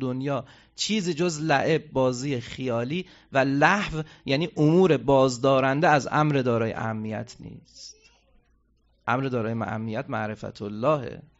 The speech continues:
این همون چیزیه که تعلیم قرآن به اون سوق می‌ده.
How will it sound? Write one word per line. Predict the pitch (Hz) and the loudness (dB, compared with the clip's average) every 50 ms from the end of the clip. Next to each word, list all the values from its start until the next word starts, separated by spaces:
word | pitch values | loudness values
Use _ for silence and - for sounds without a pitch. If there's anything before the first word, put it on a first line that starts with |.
| _ _ _ _ _ _ _ _ _ _ _ _ _ _ _ _ _ _ _ _ _ - - - - - - - _ _ _ _ _ _ _ _ - | _ _ _ _ _ _ _ _ _ _ _ _ _ _ _ _ _ _ _ _ _ -20 -20 -20 -20 -20 -20 -20 _ _ _ _ _ _ _ _ 4
این | 277 311 294 | 6 6 6
همون | 277 247 254 285 285 285 269 233 | 6 6 6 6 8 8 6 6
چیزیه | - - 254 277 240 254 269 | 4 2 2 0 0 0 0
که | 262 - 262 | 0 0 -2
تعلیم | 262 - 202 190 180 190 196 220 233 233 208 | -2 0 0 2 2 2 2 2 2 0 0
قرآن | 180 185 170 165 170 175 165 | 2 2 2 2 2 2 2
به | 151 | 0
اون | 135 127 131 131 | 0 0 0 -2
سوق | - - 135 120 113 110 113 | -2 -2 0 0 0 -2 -4
می‌ده. | 120 117 113 117 120 | -6 -8 -6 -8 -8